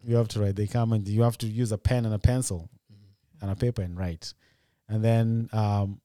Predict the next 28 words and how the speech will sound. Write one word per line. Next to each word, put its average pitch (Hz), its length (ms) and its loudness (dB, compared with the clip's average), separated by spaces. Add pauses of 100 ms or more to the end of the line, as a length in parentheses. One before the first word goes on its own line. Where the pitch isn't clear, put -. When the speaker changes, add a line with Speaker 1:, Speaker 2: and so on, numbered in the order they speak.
(140)
Speaker 1:
assignments. 135 920 -2 (440)
Could 110 160 -8
talk 127 160 -2
about 117 200 2
assignments. 101 400 -2
How, 117 300 0
uh, 107 80 -6
let's 120 240 -2
talk 151 120 -4
about 127 160 0
how, 120 280 -4
how 139 180 -2
are 139 60 2
the 123 100 0
assignments 117 560 -4
there 104 220 -6
in, 98 160 -12
in 104 160 -16
Kenya. 95 340 -6 (160)
You 95 100 -20
know, 101 60 -4
they, 101 240 -4
they 104 140 -2
give 110 180 -4
you 117 60 -2
an 110 80 -2
assignment. 110 600 -6
You 92 320 -4